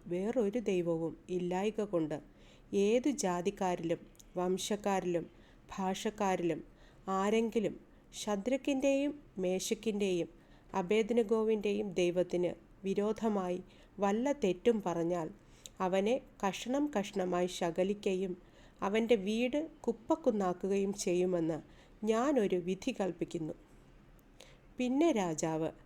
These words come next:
ശദ്രക്കിനും മേശക്കിനും അബേദ്നെഗോവിനും ബാബേൽ സംസ്ഥാനത്ത് സ്ഥാനമാനങ്ങൾ കൽപ്പിച്ചു കൊടുത്തു. എല്ലാ പ്രതികൂലങ്ങളെയും തരണം ചെയ്ത് സത്യദൈവത്തെ മാത്രമേ ആരാധിക്കൂ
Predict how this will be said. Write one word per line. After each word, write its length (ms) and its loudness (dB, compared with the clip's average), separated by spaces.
ശദ്രക്കിനും 800 0
മേശക്കിനും 640 0
അബേദ്നെഗോവിനും 960 2
ബാബേൽ 420 4
സംസ്ഥാനത്ത് 760 -2
സ്ഥാനമാനങ്ങൾ 960 0
കൽപ്പിച്ചു 520 -4
കൊടുത്തു. 380 -8
എല്ലാ 400 -2
പ്രതികൂലങ്ങളെയും 1080 -4
തരണം 440 -2
ചെയ്ത് 360 -6
സത്യദൈവത്തെ 1000 -4
മാത്രമേ 540 -4
ആരാധിക്കൂ 680 -6